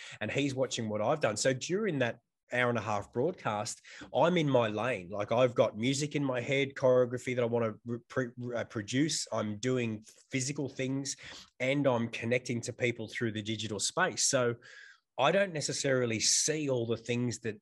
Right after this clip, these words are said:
that is happening within the show, you know, different cameras and lights and sequences. So, you know, we finish the show and whoever our audience is, you know, behind this door, you know, there's another window just over here where the kitchen is. And,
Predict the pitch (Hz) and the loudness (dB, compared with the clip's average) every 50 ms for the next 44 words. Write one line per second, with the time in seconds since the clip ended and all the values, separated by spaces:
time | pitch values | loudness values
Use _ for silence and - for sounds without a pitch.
0 | _ _ - 113 120 107 110 101 - - - - 151 147 - 139 123 117 113 110 | _ _ -8 -6 -4 -4 -4 -4 -4 -4 -4 -4 -4 -4 -4 -4 -2 -2 -2 -4
1 | 110 110 - 113 107 104 98 92 - - - - 202 160 107 95 101 104 101 101 | -6 -6 -6 -6 -4 -4 -4 -4 -2 -2 -2 -4 -4 -6 -10 -10 -8 -6 -2 -2
2 | 101 101 101 120 117 - 117 - - - 120 110 117 117 117 110 104 117 98 98 | -2 -2 -2 -4 -4 -4 -8 -10 -6 -4 -4 -2 -2 -2 -2 -2 -2 -2 -2 -2
3 | 98 101 110 123 123 - - - 104 95 - - 143 170 - 202 180 147 - - | -2 -2 0 -2 -2 -4 -6 -8 -8 -6 -4 -4 -4 -4 -4 -4 -6 -6 -4 -6
4 | 113 101 98 - - 131 120 113 110 117 - - - - - - - - - _ | -6 -4 -2 0 2 2 2 0 -2 -4 -10 -16 -20 -20 -20 -20 -20 -20 -12 _
5 | - 117 113 113 113 123 131 120 - - 156 156 151 127 - - 120 113 - - | -2 0 0 0 2 0 -2 -4 -4 -6 -6 -6 -4 -6 -4 -4 -6 -2 0 0
6 | 127 131 139 143 127 113 110 107 107 - - - - - - _ _ - - 143 | 2 2 4 2 2 2 0 -2 -6 -10 -16 -20 -20 -20 -20 _ _ -4 0 2
7 | 139 147 156 143 147 139 131 120 117 107 107 113 117 117 127 139 143 131 117 110 | 2 2 2 2 2 4 4 4 4 2 0 0 0 0 0 0 0 0 -2 -2
8 | - - 131 131 117 107 - - 127 113 107 110 113 - - 110 - 123 127 131 | -2 -2 -2 0 -2 -2 -4 -2 0 2 2 0 0 -2 -2 0 2 4 4 4
9 | 127 117 110 110 - - - 123 127 135 135 117 110 110 110 104 107 110 113 - | 4 2 2 0 -2 0 0 2 2 2 2 0 -2 -2 0 0 2 2 0 0
10 | 120 117 117 113 113 107 117 117 113 117 110 107 104 107 - - 113 104 98 92 | 2 2 2 2 2 0 0 2 4 4 2 2 0 -2 -2 -2 -2 -2 -2 -2
11 | 110 117 107 104 98 92 - - 190 - - 151 120 104 101 92 - 107 104 107 | -2 -2 -2 -2 -4 -6 -6 -6 -6 -6 -4 -4 -4 -4 -6 -4 -4 -4 -4 -6